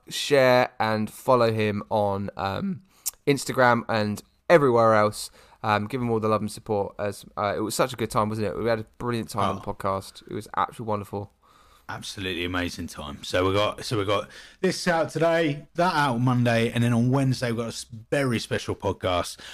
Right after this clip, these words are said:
Speaker 2: uh, as we're joined by the writer director of The Last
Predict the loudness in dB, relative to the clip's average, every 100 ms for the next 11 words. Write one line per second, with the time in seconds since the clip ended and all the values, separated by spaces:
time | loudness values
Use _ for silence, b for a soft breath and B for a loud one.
0 | B -4 -2 -2 -6 -4 -6 -2 -2 -2
1 | -2 -2 0 0 -2 -4 -2 -2 -2 -2
2 | -4 -6 -2 -2 -2 -6 -4 -2 -2 -2
3 | -4 -8 -12